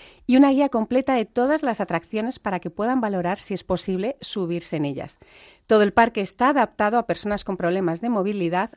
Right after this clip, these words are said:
o con alguna discapacidad y no es necesario hacer colas. Además, alquilan también sillas de, de ruedas, tanto para niños que ya han pasado la fase de ir en cochecito, pero que se cansan para largas distancias.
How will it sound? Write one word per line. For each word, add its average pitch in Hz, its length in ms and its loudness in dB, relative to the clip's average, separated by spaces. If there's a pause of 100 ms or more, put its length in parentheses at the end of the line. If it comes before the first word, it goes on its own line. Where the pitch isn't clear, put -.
(100)
o 220 140 0
con 190 120 -2
alguna 170 360 -2
discapacidad 180 640 -6 (180)
y 208 100 0
no 202 120 2
es 208 100 -2
necesario 202 500 -4
hacer 175 220 -8
colas. 175 380 -4 (180)
Además, 190 480 -4 (260)
alquilan 240 380 2
también 226 340 0
sillas 196 440 -2
de, 175 420 0
de 190 140 0
ruedas, 220 420 0
tanto 175 340 -6
para 170 440 0 (340)
niños 247 500 2
que 214 140 -2
ya 214 80 0
han 220 80 0
pasado 226 320 0
la 208 140 0
fase 185 520 -2 (280)
de 175 160 2
ir 202 160 2
en 208 80 2
cochecito, 262 680 0 (420)
pero 262 320 10
que 240 120 2
se 196 180 -2
cansan 196 400 2
para 196 200 2
largas 156 340 0
distancias. - 680 -8